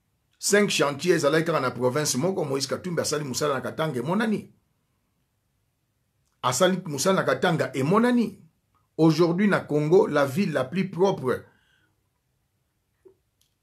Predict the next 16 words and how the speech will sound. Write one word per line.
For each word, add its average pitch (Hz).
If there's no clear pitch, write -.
ezali 156
ville 156
ya 120
Lubumbashi. 139
Alors, 160
Kanambe, 180
ba 160
intimidation 175
na 170
ye 180
kosimba 135
te. 101
Pe 202
kotikala 247
kosimba 147
te. 98